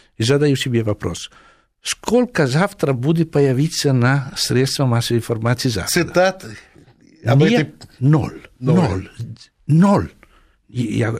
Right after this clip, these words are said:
Speaker 1: я смотрел все каналы тот день, через день. Ноль. Вот эта пресс-конференция не существует. Значит, Россия давала через три дня всю информацию. Можно не верить.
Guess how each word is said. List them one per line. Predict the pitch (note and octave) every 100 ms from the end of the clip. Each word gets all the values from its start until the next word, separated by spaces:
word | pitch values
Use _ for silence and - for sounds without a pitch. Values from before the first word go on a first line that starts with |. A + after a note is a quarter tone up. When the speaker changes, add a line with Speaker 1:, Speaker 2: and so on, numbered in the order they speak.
| -
Speaker 1:
я | A#2+
смотрел | A#2 B2+ B2 D3+
все | C3+ - - E3+
каналы | - E3 B2+ D#2 -
тот | - D#2+
день, | - - _ _ _
через | - G#2+ F2+
день. | D#2 - - _ -
Ноль. | G#2 B2 F#2+ - _ - -
Вот | A#2+ D3
эта | F#3+ F#2+
пресс-конференция | - C#3 - G#2 D3+ A#3 -
не | - D#3+
существует. | G#3 - F3 - F3+ - - G2 C#2+ E2 - _ _ _ _ - -
Значит, | C3+ G#2+ -
Россия | A2 E3 - B3+ B3
давала | F3 F#3+ B3 B3
через | - D#3+
три | C#3 A3
дня | F#3+ F#3 A3+ - - - _
всю | - - B3
информацию. | A#3 - F3 G#2 E2+ - - -
Можно | C#3 G3+ G#3+ E3+
не | - C#3+
верить. | F2+ - - - _